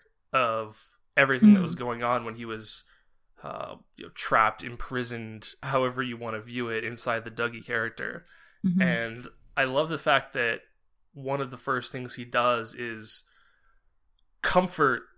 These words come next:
Speaker 1: Janie E and Sonny Jim, even though he obviously has, like, this whole grand, mysterious, metaphysical plan that he's immediately about to embark on. It's,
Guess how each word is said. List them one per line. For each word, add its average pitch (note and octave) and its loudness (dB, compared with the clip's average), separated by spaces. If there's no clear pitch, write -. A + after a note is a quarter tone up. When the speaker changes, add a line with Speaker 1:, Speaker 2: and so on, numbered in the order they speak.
Speaker 1:
Janie C3+ -4
E B2+ -2
and B2 -6
Sonny B2 -4
Jim, A#2 0
even A#2+ -4
though A#2 0
he B2 -6
obviously A#2+ -2
has, A#2+ -2
like, B2+ -6
this C3 -8
whole B2+ -2
grand, B2+ 0
mysterious, B2 2
metaphysical A#2+ -4
plan A#2+ -2
that B2 -2
he's B2 -4
immediately B2 -6
about A#2+ 2
to C3 -6
embark B2 4
on. C3+ 4
It's, - 0